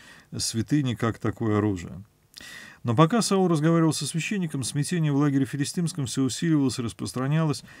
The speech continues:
Тогда Саул велел священнику ничего не предпринимать, зато Саул позвал на бой весь народ, который был с ним. А, то есть, э, вот,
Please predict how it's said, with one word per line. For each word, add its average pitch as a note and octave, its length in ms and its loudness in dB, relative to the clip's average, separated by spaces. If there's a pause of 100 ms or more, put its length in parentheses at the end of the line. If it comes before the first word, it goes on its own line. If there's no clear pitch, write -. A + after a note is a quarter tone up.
(180)
Тогда B2+ 260 2
Саул E3+ 300 2
велел D3+ 260 4
священнику D3+ 600 0
ничего D3 560 4
не C3+ 140 2
предпринимать, C3 680 0
зато G#2 220 -2
Саул D#3 280 0
позвал B2+ 320 0
на A#2+ 120 2
бой A#2+ 240 2
весь C3+ 340 2
народ, C#3 380 2
который G#2+ 320 -4
был C3 180 2
с - 140 -4
ним. G2+ 300 -2 (920)
А, A2 180 -2
то B2 100 -2
есть, - 380 -2
э, A#2+ 280 0 (300)
вот, D3 520 -2